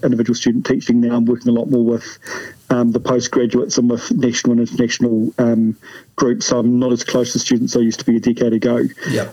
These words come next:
Speaker 1: Uh, and what I'm trying to do at the moment is bring the, you know, national and international experience back to a policy level to inform what we do with our services.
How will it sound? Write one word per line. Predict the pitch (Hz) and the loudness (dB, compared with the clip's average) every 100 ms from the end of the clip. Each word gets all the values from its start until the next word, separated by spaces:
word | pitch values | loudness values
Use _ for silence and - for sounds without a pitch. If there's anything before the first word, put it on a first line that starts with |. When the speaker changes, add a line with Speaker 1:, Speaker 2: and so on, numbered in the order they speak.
| - | -4
Speaker 1:
Uh, | 127 127 | 0 2
and | 151 | 2
what | 135 | 2
I'm | 123 | 0
trying | 110 135 | 0 2
to | |
do | 127 | 2
at | 123 | 2
the | |
moment | 123 123 120 | 2 2 2
is | 117 | 0
bring | - 131 123 120 | 0 0 2 2
the, | 120 113 113 - | 4 4 2 2
you | 135 | 0
know, | 123 | 2
national | 117 123 127 - 127 | 2 2 0 0 0
and | 117 | 2
international | 117 - 120 - | 0 0 -2 -2
experience | - - 127 117 117 - | -4 -2 0 0 0 -2
back | 123 - | -2 0
to | 120 | -2
a | |
policy | - 120 117 117 | 0 0 0 0
level | 117 113 | 0 0
to | - | -2
inform | 113 123 117 | -2 0 2
what | 120 | 2
we | 127 | 0
do | 120 | 2
with | 113 110 | 2 0
our | 113 | 0
services. | - 127 120 - - - | 0 0 0 -2 -4 -6